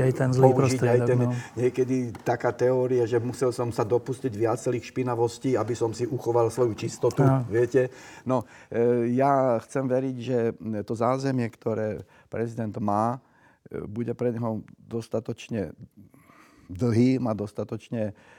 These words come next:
Speaker 2: silným na to, aby mohol zostať v, v tej pozícii, v ktorú zastáva.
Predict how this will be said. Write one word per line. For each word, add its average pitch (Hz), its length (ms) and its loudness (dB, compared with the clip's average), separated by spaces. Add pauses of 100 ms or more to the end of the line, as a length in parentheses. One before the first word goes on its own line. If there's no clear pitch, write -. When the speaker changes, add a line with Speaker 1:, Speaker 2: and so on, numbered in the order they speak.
Speaker 2:
silným 117 560 -4
na 104 160 -2
to, 117 320 -2
aby 107 400 -4
mohol 113 480 -2
zostať 104 480 -4
v, - 60 -20 (680)
v - 40 -20 (120)
tej 110 180 0 (840)
pozícii, 110 560 -2
v 101 80 -14
ktorú 104 320 -4
zastáva. 110 800 -2